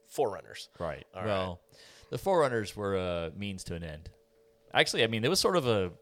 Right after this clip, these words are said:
Speaker 2: it was definitely a means to an end. It just happened, happenstance that I ended up falling in love with mine.
Speaker 1: It was a
Speaker 2: Um,
Speaker 1: great vehicle. I, I can't lie. I mean, yeah, it had its,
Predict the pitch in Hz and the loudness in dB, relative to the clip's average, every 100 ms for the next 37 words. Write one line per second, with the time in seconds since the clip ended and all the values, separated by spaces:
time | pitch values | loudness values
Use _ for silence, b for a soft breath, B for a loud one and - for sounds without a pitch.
0 | - 117 123 - 143 - 95 98 95 - | -8 -4 -4 0 0 0 -4 -4 -6 -6
1 | 90 117 95 - 95 - 98 98 90 87 | -2 0 -2 -4 -8 -2 -2 -2 -8 -8
2 | - 110 117 98 82 85 90 90 90 82 | 0 0 0 -4 -6 -6 -6 -4 -4 -4
3 | 90 90 87 92 110 85 98 104 - - | -2 -2 -2 -4 -6 -6 -6 -6 -10 -20
4 | _ B B B B B B B 156 214 | _ B B B B B B B 0 2
5 | 143 127 120 117 95 107 98 90 95 127 | 2 0 -2 -2 -2 -8 -8 -10 -6 -8
6 | - 170 143 - 139 - 104 95 98 113 | -6 -6 -6 -4 -6 -6 -6 -4 -6 -8
7 | 110 120 113 110 110 107 117 101 - | -8 -2 -2 -2 -6 -6 -6 -8 -10